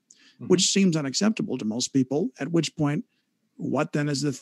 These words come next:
Speaker 2: the only other alternative? It seems that it's foundationalism. So once again, if you assert what you just asserted, we could just simply say, "Do you think that's truth conducive?"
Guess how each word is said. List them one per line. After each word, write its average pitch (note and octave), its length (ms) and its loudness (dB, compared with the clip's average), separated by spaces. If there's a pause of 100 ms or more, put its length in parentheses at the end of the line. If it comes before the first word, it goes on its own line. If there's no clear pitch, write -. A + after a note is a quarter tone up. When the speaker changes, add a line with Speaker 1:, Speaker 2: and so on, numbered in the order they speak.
(140)
Speaker 2:
the D#3 280 0
only E3+ 280 4
other D3 240 2
alternative? D3 500 4
It D#3 80 0
seems D#3 320 0
that C3+ 220 -6
it's D#3+ 200 -4
foundationalism. A#2+ 840 2 (580)
So C3+ 140 2
once D#3+ 160 2
again, D#3+ 220 4
if C3+ 80 2
you D#3 120 6
assert F3+ 320 6
what D#3 180 -2
you F3 100 0
just D3 240 -2
asserted, G3 400 4
we D#3+ 120 0
could D3+ 120 0
just D3+ 160 2
simply D#3 240 0
say, C#3+ 220 0
"Do C3+ 120 2
you D3+ 120 4
think C#3 240 -2
that's B2 180 -4
truth - 280 8
conducive?" B2+ 560 0